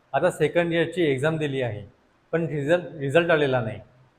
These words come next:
मग माझे मार्क्स एमएससी पुणेच्या वेबसाईटवर कोण अपलोड करणार,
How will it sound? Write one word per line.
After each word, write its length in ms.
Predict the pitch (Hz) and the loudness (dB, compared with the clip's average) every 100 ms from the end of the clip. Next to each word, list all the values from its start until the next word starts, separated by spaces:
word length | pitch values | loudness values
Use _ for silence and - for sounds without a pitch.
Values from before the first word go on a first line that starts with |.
| _ _ 151 | _ _ -4
मग 100 | 170 | 0
माझे 320 | 160 143 170 | 0 0 0
मार्क्स 400 | 165 160 165 143 | 2 4 2 0
एमएससी 420 | 139 156 - 165 | -2 -2 -2 -2
पुणेच्या 500 | 165 139 143 147 160 | -2 -4 -4 -2 0
वेबसाईटवर 420 | 143 - 151 151 | 0 0 0 0
कोण 380 | 147 - 165 175 | -4 0 0 2
अपलोड 240 | 156 160 | -2 -2
करणार, 520 | 156 147 143 143 143 | -6 -6 -4 -4 -6